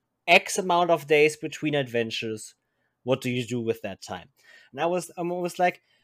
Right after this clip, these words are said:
"Well, that's the thing that I would think about at character creation even. What does this person do in their free time?" Because let's face it, while I work as an, I, as an,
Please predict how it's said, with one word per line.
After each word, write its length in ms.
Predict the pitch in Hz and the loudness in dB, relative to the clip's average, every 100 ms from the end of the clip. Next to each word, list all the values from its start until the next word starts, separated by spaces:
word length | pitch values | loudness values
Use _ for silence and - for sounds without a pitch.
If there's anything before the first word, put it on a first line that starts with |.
| - | 0
"Well, 300 | 165 175 180 | 6 6 6
that's 240 | 165 254 - | 6 6 4
the 80 | 226 | -2
thing 500 | 247 254 202 208 165 | 0 2 0 0 -2
that 140 | 165 | -2
I 140 | 165 208 | 2 0
would 180 | 202 | 0
think 300 | - 233 254 | 0 -2 0
about 280 | 190 123 143 | 2 4 4
at 160 | 139 - | 0 2
character 460 | 208 233 156 131 | 4 6 4 2
creation 560 | - 131 139 233 - 123 | -2 0 4 4 2 -6
even. 460 | 110 110 120 180 214 _ _ _ | -6 -6 -6 -8 -10 _ _ _
What 320 | 123 165 - | 2 2 4
does 260 | 190 170 - | 2 2 0
this 220 | 160 - | -4 -4
person 540 | - 185 185 - 127 113 | -2 0 0 -2 -8 -6
do 460 | 196 208 170 180 _ _ _ - | -2 0 0 -4 _ _ _ -4
in 140 | 139 | 2
their 160 | 123 110 | 2 2
free 280 | - 156 | -2 -8
time?" 400 | 147 - 170 131 | -8 0 2 2
Because 480 | 104 - 135 131 135 _ _ _ _ _ _ | -2 -4 0 0 -4 _ _ _ _ _ _
let's 280 | 147 160 - | 4 4 2
face 400 | - 208 226 220 | 8 10 10 6
it, 220 | 98 - _ _ 139 | -8 -8 _ _ 6
while 220 | 147 156 | 6 8
I 160 | 180 233 | 6 6
work 400 | 190 175 180 - | 6 2 2 -2
as 140 | 160 147 | -4 -4
an, 120 | 147 | -6
I, 240 | 147 143 143 _ _ _ - - | -2 -2 -2 _ _ _ -18 -2
as 180 | 143 151 | -2 0
an, 220 | 151 | -4